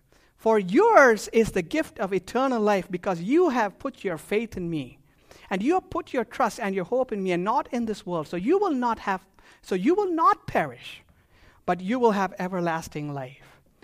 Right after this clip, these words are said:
And what's interesting, there's two historical points that you might be interested in here. Like, Smyrna, like many, you know, modern societies, had the practice of giving medals, in their case, a literal crown,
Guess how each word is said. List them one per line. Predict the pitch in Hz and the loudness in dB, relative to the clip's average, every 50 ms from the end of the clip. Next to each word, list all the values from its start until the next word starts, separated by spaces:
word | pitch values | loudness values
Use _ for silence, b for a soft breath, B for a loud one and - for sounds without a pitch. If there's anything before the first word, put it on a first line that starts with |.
| b b b b b b | b b b b b b
And | 190 185 196 | -6 -2 0
what's | 233 254 - | 0 0 0
interesting, | 285 302 285 269 - - 226 | 0 -2 -2 -4 -6 -6 -2
there's | 196 196 185 - | -2 -2 -2 -4
two | - - 247 262 | -6 -6 -4 -2
historical | 220 233 226 - - 202 208 208 220 214 - 226 196 175 | -2 -4 -6 -6 -4 -2 0 0 0 0 -2 -6 -8 -8
points | - - - 185 185 185 170 165 - - B B B B B B | -8 -8 -6 -4 -4 -2 -4 -4 -6 -8 B B B B B B
that | - 170 170 170 | -4 -4 -4 -4
you | 185 | -4
might | 185 180 170 170 165 | -2 -2 -2 -2 -2
be | 165 170 | -2 -2
interested | 180 175 185 170 - 170 | -2 -4 -6 -8 -8 -8
in | 156 151 | -6 -6
here. | 156 151 170 170 143 135 | -6 -4 -4 -4 -4 -4
Like, | 131 131 131 - - b b b b | -6 -10 -14 -18 -20 b b b b
Smyrna, | b - - 208 233 311 427 466 427 294 208 185 | b -10 -6 -2 -2 -2 -2 0 -2 -2 0 0
like | 175 175 175 170 | 0 0 -2 -2
many, | 180 175 175 185 190 190 185 175 - b b b b b b b | -4 -4 -4 -2 -2 -4 -4 -6 -8 b b b b b b b
you | 175 | -8
know, | 160 151 | -6 -6
modern | 156 160 165 175 190 185 175 170 165 | -4 -2 0 0 2 2 0 -2 -4
societies, | 165 - 165 147 - 170 170 170 156 147 139 135 135 - | -4 -8 -12 -10 -6 -4 -4 -4 -4 -6 -6 -8 -10 -12
had | - - - 170 165 165 160 | -16 -8 -4 -2 -2 -2 -4
the | 170 - | -8 -12
practice | - - - 190 - - - 160 - - | -4 -2 -2 -2 -2 -4 -8 -10 -10 -8
of | - 170 156 - 170 | -10 -10 -10 -10 -6
giving | 160 170 180 180 185 185 180 170 b b b b b b b | -6 -4 -4 -2 -4 -6 -6 -10 b b b b b b b
medals, | 160 165 180 185 196 190 151 139 131 - - - | -6 -2 -2 0 0 0 -2 -4 -6 -8 -12 -10
in | 160 151 147 | -8 -6 -4
their | 160 170 180 | -2 -4 -4
case, | 175 - - 156 147 - - | -4 -6 -8 -8 -8 -8 -8
a | 175 | -8
literal | 156 175 247 247 - - 262 226 | -4 -4 -6 -6 -4 -4 -4 -4
crown, | - - - - 185 170 156 151 151 156 | -4 -6 -8 -6 -4 -4 -4 -4 -6 -8